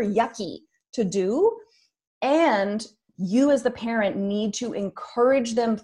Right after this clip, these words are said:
through that apology process, validating, "Yep, it feels yucky.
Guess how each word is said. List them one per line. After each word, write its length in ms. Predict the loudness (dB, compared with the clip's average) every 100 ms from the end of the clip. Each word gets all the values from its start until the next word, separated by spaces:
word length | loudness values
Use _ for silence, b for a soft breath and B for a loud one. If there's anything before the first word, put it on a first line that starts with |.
| _
through 460 | -8 -2 0 0 2
that 180 | 2 2
apology 500 | 0 2 2 2 -2
process, 680 | -2 -4 -4 -4 -4 -6 -18 b b b b -4
validating, 760 | 6 8 8 8 6 4 0
"Yep, 220 | 0 0 -2
it 120 | -6
feels 220 | 0 0
yucky. 480 | 2 0 -2 -6 -6